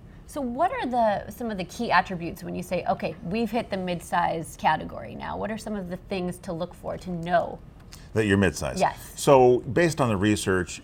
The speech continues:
Speaker 2: roughly you could say between ten million revenues and up
Speaker 1: Mm-hmm.
Speaker 2: to a billion, big
Speaker 1: Okay.
Speaker 2: range. If you looked at headcount, maybe it's twenty to five thousand.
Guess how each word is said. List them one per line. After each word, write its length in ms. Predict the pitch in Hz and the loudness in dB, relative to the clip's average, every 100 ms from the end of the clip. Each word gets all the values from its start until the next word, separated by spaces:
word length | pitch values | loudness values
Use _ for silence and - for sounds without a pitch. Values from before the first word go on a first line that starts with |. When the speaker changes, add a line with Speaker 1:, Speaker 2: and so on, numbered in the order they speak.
| - | -14
Speaker 2:
roughly 600 | - 110 107 117 - 107 | -10 -4 4 4 4 -2
you 120 | 98 | -2
could 200 | 95 101 | -2 -4
say 180 | - 95 | 0 0
between 380 | 87 92 98 92 | 0 -2 -2 -2
ten 320 | - 131 143 | -2 0 2
million 300 | 127 123 117 | 2 2 4
revenues 640 | 107 107 104 101 107 107 | 6 6 6 2 2 0
and 120 | 101 92 | 0 0
up 120 | 87 | 2
Speaker 1:
Mm-hmm. 60 | - | 2
Speaker 2:
to 40 | 117 | 4
a 20 | |
billion, 460 | 104 98 82 104 139 | 6 6 6 2 0
big 160 | - 123 | 4 4
Speaker 1:
Okay. 80 | 139 | 6
Speaker 2:
range. 400 | 135 110 180 - - - - - - - - - - | 4 4 -2 -8 -16 -20 -20 -20 -20 -20 -20 -12 0
If 200 | 143 127 | 2 4
you 100 | 143 | 4
looked 240 | 135 151 | 4 4
at 120 | 139 | 2
headcount, 560 | 101 131 123 135 123 127 | 4 4 4 2 0 2
maybe 340 | 113 117 117 | 0 0 2
it's 160 | 110 - | 0 -2
twenty 360 | - - 123 107 | -8 -4 0 0
to 60 | 92 | 0
five 260 | 98 87 | 2 2
thousand. 460 | 80 85 92 101 131 | 2 0 0 -2 -6